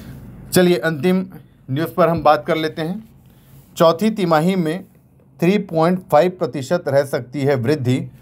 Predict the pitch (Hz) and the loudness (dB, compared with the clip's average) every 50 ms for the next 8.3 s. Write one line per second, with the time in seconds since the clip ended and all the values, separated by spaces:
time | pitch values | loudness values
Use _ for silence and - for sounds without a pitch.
0 | - - - - - - 135 131 131 180 143 - - 151 143 131 160 147 147 135 | -20 -20 -18 -4 0 2 2 4 4 4 2 2 0 -2 -2 2 4 4 4 4
1 | 127 113 113 110 104 104 98 95 92 - - 131 120 - 160 160 160 - - 165 | 2 -2 -2 -2 -2 -2 -4 -6 -6 -8 -8 -6 -2 2 2 2 2 2 2 2
2 | 151 151 196 - - - 127 120 131 143 151 - - 127 156 185 185 - - _ | 2 2 0 -2 -4 -6 -4 0 2 2 2 2 2 0 -2 -4 -4 -10 -16 _
3 | _ _ _ _ - - - - _ - - - - - 117 123 147 147 147 175 | _ _ _ _ -20 -20 -20 -20 _ -20 -20 -10 -6 -2 0 2 2 4 4 2
4 | 165 165 123 123 110 113 107 92 - - 98 92 92 107 95 - _ - - _ | 2 2 2 2 2 2 0 -2 -4 -6 -8 -8 -10 -12 -16 -20 _ -20 -20 _
5 | _ _ - _ _ _ _ - - _ - - - - - 113 123 147 151 127 | _ _ -20 _ _ _ _ -20 -20 _ -20 -20 -20 -12 -2 2 4 4 4 4
6 | 127 143 165 165 - 143 151 151 139 131 - 151 143 143 170 190 185 - 147 127 | 4 2 2 0 0 0 0 0 0 0 -2 -4 -2 0 0 -2 -2 -4 -8 -6
7 | 123 147 151 147 156 170 - 123 135 131 131 131 117 113 120 117 113 110 - - | -6 -4 -4 -4 -2 -2 0 2 0 0 0 0 0 2 2 2 0 -2 0 2
8 | 151 151 156 156 180 | 2 2 2 2 -2